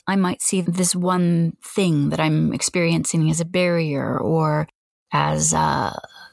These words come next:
something I can't get my head wrapped around or some kind of a block. And when I zoom out, I can see the commonality between that moment and other moments. And I can begin to look at,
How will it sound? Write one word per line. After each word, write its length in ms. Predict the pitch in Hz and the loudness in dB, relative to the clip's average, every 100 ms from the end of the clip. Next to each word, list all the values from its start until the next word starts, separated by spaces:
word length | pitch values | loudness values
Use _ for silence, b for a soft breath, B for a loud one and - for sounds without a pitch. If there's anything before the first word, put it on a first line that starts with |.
| _ - | _ -6
something 360 | - 196 190 | -2 0 2
I 80 | 170 | 0
can't 440 | - - 175 165 _ - | -2 -2 0 0 _ -8
get 160 | - - | -4 0
my 100 | 175 | 0
head 260 | 185 180 | 0 0
wrapped 320 | 165 139 - 160 | -2 -4 -4 0
around 500 | 147 117 - 139 - | 0 0 0 -2 -2
or 480 | 165 160 160 151 151 - _ _ - | -2 0 0 0 -4 -8 _ _ -8
some 180 | - 190 | -4 -2
kind 200 | - 180 | 0 -2
of 80 | 160 | -2
a 60 | |
block. 580 | 156 170 151 123 - - _ _ _ 190 | -2 0 0 -2 -8 -14 _ _ _ -2
And 120 | 196 | 0
when 120 | 190 | 0
I 100 | 190 | 0
zoom 280 | 185 190 190 | 0 0 0
out, 380 | 247 202 170 - - | 0 0 -2 -6 -4
I 120 | 190 | -2
can 180 | 202 180 | 0 0
see 480 | - 233 254 214 | 0 0 0 0
the 100 | 175 | -2
commonality 800 | - 202 196 180 180 214 214 175 | -2 0 0 0 0 0 -2 -4
between 640 | 165 175 - 180 170 165 165 - | -2 -4 -2 0 2 2 0 -4
that 380 | 165 190 220 | -2 0 2
moment 500 | 180 170 165 160 165 - | 0 0 0 0 -2 -2
and 180 | 165 - | -2 0
other 240 | 262 320 | 0 0
moments. 640 | 196 151 147 160 214 - - _ _ _ _ - | 0 0 0 -2 -2 -6 -8 _ _ _ _ -4
And 100 | 190 | -2
I 60 | 202 | 0
can 160 | 226 | -2
begin 480 | 208 180 220 233 233 | -4 -4 -2 0 0
to 140 | - 202 | -2 -2
look 260 | 202 233 | -2 0
at, 280 | 190 175 | 0 0